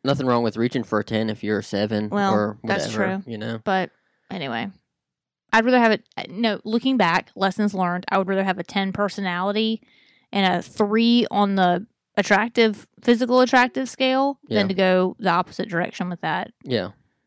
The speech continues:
Speaker 2: And I tell people that all the time. Like, man, we got lucky. We
Speaker 1: We
Speaker 2: got
Speaker 1: did.
Speaker 2: real
Speaker 1: I,
Speaker 2: lucky.
Speaker 1: so I was gonna say, and that was the second sort of takeaway that I was gonna go with,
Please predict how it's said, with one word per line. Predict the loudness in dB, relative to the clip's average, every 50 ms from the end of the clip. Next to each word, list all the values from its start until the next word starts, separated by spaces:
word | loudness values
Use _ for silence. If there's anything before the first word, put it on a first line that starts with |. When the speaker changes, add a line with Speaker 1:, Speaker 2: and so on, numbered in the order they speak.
| _ _ _
Speaker 2:
And | -2 0
I | 0 2
tell | 4 4 2 4
people | 2 0 0 0
that | 0 0 0
all | -2 -2 -2
the | -4 -6
time. | -4 -4 -4 -4 -4 -6 -8 -6
Like, | -4 -4 -4 -4 -6 -12 -20 _ _ _ _ _ _ _ -10
man, | -6 -4 -2 -2 -2 -4 -6 -8 -12 _ _ _ _ _ _ _ _ _ _ _ _ _ _ _ _ _ _ _ _
we | -4 -2 2
got | 4 2 2 2
lucky. | 0 -4 -6 _ -12 -12 -12 -12 -14 _ _ _ _ _ _ -2
We | 2 4
Speaker 1:
We | 4
Speaker 2:
got | 4 4
Speaker 1:
did. | 4 4 4
Speaker 2:
real | 4 4 6
Speaker 1:
I, | 6 6
Speaker 2:
lucky. | 4 4
Speaker 1:
so | 4 4 6 6 6 4
I | 4 2 2
was | 2 2
gonna | 0 -4
say, | -2 -2 -2
and | 0 0
that | 0 0
was | 0 -2 -2
the | -4 -8
second | -6 -4 -4 -4 -2 -4 -10 -10 -12 -20 -20 _
sort | -10 -6 -6 -4 -4
of | -6
takeaway | -6 -6 -8 -6 -6 -6 -6 -4 -6 -6 -8 -10 _ _
that | -10 -6 -4
I | -4
was | -4 -4 -6
gonna | -8 -8 -6
go | -4 -4 -2
with, | -2 -4 -6 -8